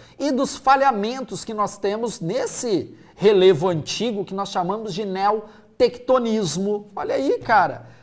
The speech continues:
Aí se você for prestar fuvest, unesp, unicamp, você tem que ser um pouco mais específico. Saber o relevo de São Paulo. Mas relevo de São Paulo, geografia de São Paulo, eu vou gravar um vídeo só pra isso. Só pra deixar você feliz.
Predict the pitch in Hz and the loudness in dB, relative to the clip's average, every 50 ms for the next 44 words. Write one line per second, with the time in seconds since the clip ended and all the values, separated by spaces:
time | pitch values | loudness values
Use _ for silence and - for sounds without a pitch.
0 | _ _ - - - 185 247 247 - 330 302 349 - - 285 208 262 254 - 214 | _ _ -6 0 2 2 2 2 0 -2 -2 -2 -2 -2 0 0 0 0 0 -2
1 | 208 - - 220 - - 214 170 208 202 - - 190 190 185 - - 190 175 160 | -2 0 0 -2 -2 -2 -4 -2 -2 -2 -2 -2 -4 -4 -4 -4 -4 -6 -6 0
2 | - 247 254 - 269 - 254 220 - 254 233 233 - 262 262 262 277 269 262 262 | 0 0 0 0 -4 -6 -6 -4 -4 -4 -4 -4 0 0 0 0 0 -2 -4 -4
3 | 262 - - - 330 285 - - - 202 185 - - - - - - - - _ | -4 -8 -10 -10 -10 -8 -8 -6 -6 -6 -6 -8 -12 -16 -18 -18 -20 -20 -20 _
4 | _ - - 226 202 170 151 202 494 254 - - - 202 185 202 226 196 175 226 | _ -4 4 4 6 6 6 4 4 4 2 0 0 0 2 4 2 2 0 -4
5 | 185 - - - 240 233 247 247 - - 214 190 190 190 196 196 202 202 202 196 | -6 -6 -4 -2 -2 -2 -2 -4 2 4 6 8 8 8 8 8 8 8 6 6
6 | 185 202 202 - - - - _ _ _ _ _ - 165 208 240 226 214 208 226 | 4 2 -4 -14 -20 -20 -20 _ _ _ _ _ -8 -4 0 2 4 6 6 6
7 | 262 269 269 247 - - - 208 170 147 - - 185 180 185 196 202 196 196 190 | 6 6 4 -2 -6 -2 -2 0 0 -2 0 4 6 8 10 10 10 8 8 6
8 | 190 175 - - - - - - - 127 131 175 175 180 180 170 170 220 233 208 | 4 4 0 -2 -8 -18 -20 -14 -10 -2 -2 2 4 4 4 2 2 0 -2 -2
9 | - - 196 175 - - 208 208 202 202 - - - - - - 160 269 269 277 | -2 -4 -4 -2 2 4 4 4 4 0 -6 -14 -20 -10 -6 0 0 2 6 6
10 | 254 175 170 254 311 480 453 170 175 196 156 139 - - - 302 - - - - | 6 6 6 4 4 4 0 -4 -4 -4 -4 -4 -6 -4 -4 -2 -2 -2 -4 -4
11 | - - - - - - - - _ _ _ - - - _ - - - - - | -4 -6 -10 -14 -16 -16 -16 -18 _ _ _ -20 -20 -20 _ -6 -4 -4 -4 -2
12 | 453 494 480 - - - 403 - - 285 - - 285 277 226 175 151 131 110 - | -6 -6 -4 -4 -6 -6 -6 -6 -8 -10 -10 -8 -8 -6 -4 -4 -4 -6 -8 -8
13 | - - - - | -10 -10 -10 -10